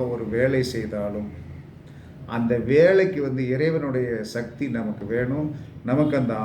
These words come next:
ஆர்வம் வேணும். பொறுமையாக நாம் செய்திருக்கிறோம், கண்டிப்பாக நன்றாக இருக்கும் என்று சொல்லக்கூடிய நம்பிக்கையில் அதை செயல்படுத்தி, செயல்படுத்தி இந்த நான் சொன்ன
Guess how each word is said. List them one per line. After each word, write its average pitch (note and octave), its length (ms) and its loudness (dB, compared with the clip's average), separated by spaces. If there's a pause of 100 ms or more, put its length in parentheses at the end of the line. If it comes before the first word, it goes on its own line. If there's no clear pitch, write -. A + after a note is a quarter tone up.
(180)
ஆர்வம் D3+ 400 2
வேணும். A2 320 -4 (640)
பொறுமையாக B2+ 640 2 (600)
நாம் A#2 180 -4 (100)
செய்திருக்கிறோம், B2+ 680 2 (280)
கண்டிப்பாக A#2 580 0 (720)
நன்றாக B2+ 480 2 (140)
இருக்கும் C3 380 0 (100)
என்று A2 260 -4
சொல்லக்கூடிய G#2+ 520 -4 (140)
நம்பிக்கையில் C3+ 720 2
அதை A2+ 160 -2 (140)
செயல்படுத்தி, B2 640 0 (120)
செயல்படுத்தி B2 720 0 (1000)
இந்த C3 160 4 (120)
நான் B2+ 200 0 (100)
சொன்ன C#3+ 240 0